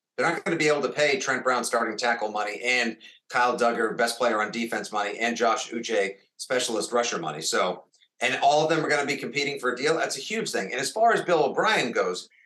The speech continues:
he's the, he's the, Andy Hart's written about it. We've discussed it as well. I think anyone who's watched this team and knows what he did before and watched the torpid offense of twenty twenty-two understands he is by far and away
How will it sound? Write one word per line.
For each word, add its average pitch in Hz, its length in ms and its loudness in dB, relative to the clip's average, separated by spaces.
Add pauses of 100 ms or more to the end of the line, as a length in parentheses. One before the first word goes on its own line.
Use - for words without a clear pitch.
(720)
he's 226 260 0
the, 170 160 0
he's 170 340 0
the, 165 280 2
Andy 180 240 2
Hart's 165 280 2
written 160 180 2
about 156 220 4
it. - 140 0
We've 156 180 0
discussed 156 500 0
it 156 140 4
as 127 160 -4
well. 135 320 4
I 120 40 2
think 139 220 -4
anyone 151 340 2
who's 135 180 -4
watched 135 280 2
this 135 140 -4
team 131 320 -2
and 113 160 -2
knows 123 240 2
what 120 100 -2
he 127 120 -2
did 120 240 0
before 113 540 2
and 107 140 -8
watched 117 340 0
the - 120 -6
torpid 120 380 2
offense 110 420 0
of 110 100 -10
twenty 117 240 -2
twenty-two 110 460 -2
understands 110 680 -2 (280)
he 180 260 -4
is 190 180 2
by 165 280 2
far 160 480 2
and 143 100 -2
away 139 520 2